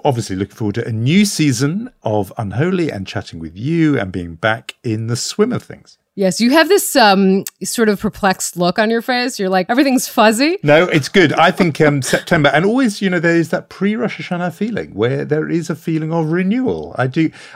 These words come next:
Speaker 1: as I've made this point before, January the first is obviously not a beginning of a new year. That's just ridiculous. That kind of, the
Speaker 2: <laughs>
Speaker 1: global calendar, the Roman calendar, whatever, Gregorian, whatever it is, wrong.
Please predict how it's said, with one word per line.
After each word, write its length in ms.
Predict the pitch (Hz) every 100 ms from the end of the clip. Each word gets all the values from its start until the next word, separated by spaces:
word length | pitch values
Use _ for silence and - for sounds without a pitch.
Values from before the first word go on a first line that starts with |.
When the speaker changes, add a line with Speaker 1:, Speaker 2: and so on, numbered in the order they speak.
| -
Speaker 1:
as 180 | 156
I've 320 | 165 160 160 147
made 180 | 165
this 120 | 131 127
point 180 | 113
before, 340 | 98 - 98 95 _ _ _ _ 120
January 380 | 160 196 220
the 80 | 165
first 280 | 131 143 127
is 120 | 117 -
obviously 500 | 156 139 127 - 117
not 240 | 113 107 -
a 40 |
beginning 340 | 107 107 98
of 120 | 95 95
a 40 |
new 180 | 95 98
year. 280 | 92 80 78
That's 240 | 104 -
just 240 | 143 127
ridiculous. 760 | 117 110 113 131 - - 123 - _ _ _ _ -
That 240 | 107 -
kind 260 | 113 101 98
of, 140 | 87
the 260 | 95 175 107
Speaker 2:
<laughs> 40 |
Speaker 1:
global 340 | 143 160 147
calendar, 540 | 139 131 131 101 95 101
the 100 | 90
Roman 380 | 101 110 98 98
calendar, 320 | 95 90 90
whatever, 340 | 90 92 87 - _ - 110 _
Gregorian, 640 | - 98 104 98 95 95
whatever 300 | 92 101 95
it 60 | 98
is, 180 | 101 - - _ _ -
wrong. 500 | 117 175 165 87 71